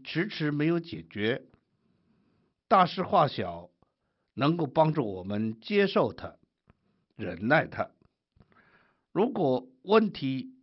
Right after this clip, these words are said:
长期的滞留，我们就要适应它、接受它，是我们生活中的一部分，并且祷告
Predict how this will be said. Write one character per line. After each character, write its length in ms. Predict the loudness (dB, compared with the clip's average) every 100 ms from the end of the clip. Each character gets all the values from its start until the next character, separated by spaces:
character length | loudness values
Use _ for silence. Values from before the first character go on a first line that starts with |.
| _ _ _ _ _
长 420 | -8 0 2 2
期 260 | -2 -4 -4
的 140 | -4
滞 300 | -6 -8 -6
留， 360 | -4 -2 -2 -6 -14 _ _ _ _ _ _ _
我 220 | -6 -4
们 180 | 0 0
就 160 | 0 2
要 280 | 2 0
适 320 | -4 -8 -2 0
应 200 | 0 -4
它、 240 | -14 -20 _ _ _ _ _ _ _ _
接 220 | 2 4
受 220 | 4 2 -2
它， 240 | -8 -16 _ _ _ _ _ _
是 200 | -4 -2
我 160 | -2
们 160 | -6 -8
生 220 | -4 -2
活 180 | 0 -2
中 200 | 0 -4
的 140 | -4
一 180 | -8 -10
部 160 | -8 -8
分， 220 | -10 -18 _ _ _ _ _ _ _ _ _ _ _ _ _ _ _ _ _ _ _
并 220 | 2 2 2
且 380 | 2 2 0 -6 _ _ _ _
祷 180 | 0 0
告 380 | 6 6 6